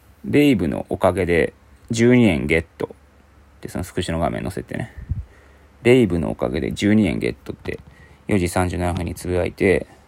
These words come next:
で、僕、先ほど起きまして、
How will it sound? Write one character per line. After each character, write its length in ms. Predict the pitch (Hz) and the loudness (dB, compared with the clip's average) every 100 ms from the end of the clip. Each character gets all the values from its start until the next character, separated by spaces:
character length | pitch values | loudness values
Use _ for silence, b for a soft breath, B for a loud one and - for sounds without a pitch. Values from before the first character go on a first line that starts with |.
| _ - | _ -4
で、 100 | 120 | -4
僕、 520 | 110 98 95 90 - B B B - - - - - - - - | 0 2 4 2 0 B B B -10 -10 -16 -20 -20 -20 -20 -8
先 300 | - 92 95 | -4 -2 -2
ほ 120 | 82 | 0
ど 180 | 65 - - _ - - - - - - - - | -2 -4 -12 _ -20 -20 -20 -20 -20 -20 -8 -6
起 80 | |
き 120 | - 90 | -4 -2
ま 140 | 69 | -2
し 140 | - | -4
て、 200 | - - | -6 -6